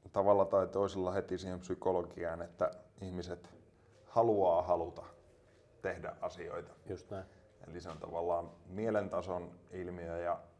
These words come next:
Speaker 1: monella se on aika hävitty peli sitten, kun se mieli on aika kohtuu kekseliäs sillä, että hei, tänään muuten oli tää ja toi juttu ja sitä muskelia ei välttämättä ole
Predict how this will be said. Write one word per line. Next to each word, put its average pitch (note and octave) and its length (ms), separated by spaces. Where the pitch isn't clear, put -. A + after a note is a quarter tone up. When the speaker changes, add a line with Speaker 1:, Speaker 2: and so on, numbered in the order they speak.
Speaker 1:
monella E2+ 640
se - 160
on E2 100
aika E2+ 240
hävitty E2+ 400
peli F2 340
sitten, - 340
kun - 80
se - 100
mieli E2+ 320
on F#2+ 100
aika F#2 200
kohtuu F#2 400
kekseliäs - 600
sillä, - 280
että - 180
hei, F2+ 180
tänään F2 380
muuten E2 280
oli D#2+ 160
tää E2 200
ja D#2+ 120
toi E2 280
juttu E2+ 280
ja D#2+ 260
sitä E2+ 280
muskelia E2+ 540
ei E2+ 100
välttämättä F2+ 560
ole - 180